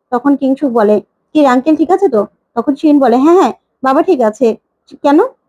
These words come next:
তখন কিংসুক বলে, "আসলে তোকে একটা জরুরি কথা জানানোর আমার দরকার ছিল।" "পারুল, পারুল চক্রবর্তী?" তখন শিরিন বলে, "হ্যাঁ, তো ওর কথা জিজ্ঞাসা করছিস কেন?" তখন কিংসুক বলে, "আসলে আমাদের ল্যাব থেকে একটা আমাদের পরীক্ষা হয়েছিল, সেখানে,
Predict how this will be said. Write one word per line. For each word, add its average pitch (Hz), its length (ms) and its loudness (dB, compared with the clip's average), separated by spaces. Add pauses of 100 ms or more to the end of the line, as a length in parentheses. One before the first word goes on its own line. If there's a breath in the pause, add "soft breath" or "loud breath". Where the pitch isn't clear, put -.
(160)
তখন 262 220 0
কিংসুক 277 340 -2
বলে, 214 240 0 (840 soft breath)
"আসলে 349 320 2
তোকে 359 200 -2
একটা 359 220 -2
জরুরি 285 380 2
কথা 247 220 -4
জানানোর 320 400 0
আমার 226 180 -4 (140)
দরকার 208 240 -2
ছিল।" 208 220 -6 (440)
"পারুল, 302 220 2 (220)
পারুল 285 220 0
চক্রবর্তী?" 349 520 -2 (320)
তখন 277 260 0
শিরিন 302 320 0
বলে, 208 220 0 (320)
"হ্যাঁ, 302 200 0 (100)
তো 320 100 0 (160)
ওর 294 120 0
কথা 359 180 0
জিজ্ঞাসা 302 300 -2
করছিস 233 300 -4
কেন?" 214 180 0 (400)
তখন 247 220 0
কিংসুক 262 360 0
বলে, 214 300 0
"আসলে 247 320 0 (300 soft breath)
আমাদের 330 320 2
ল্যাব 254 280 2
থেকে 285 220 0 (100)
একটা 277 220 -2 (380)
আমাদের 277 260 0
পরীক্ষা 285 340 0
হয়েছিল, 208 360 -2 (320)
সেখানে, 277 420 0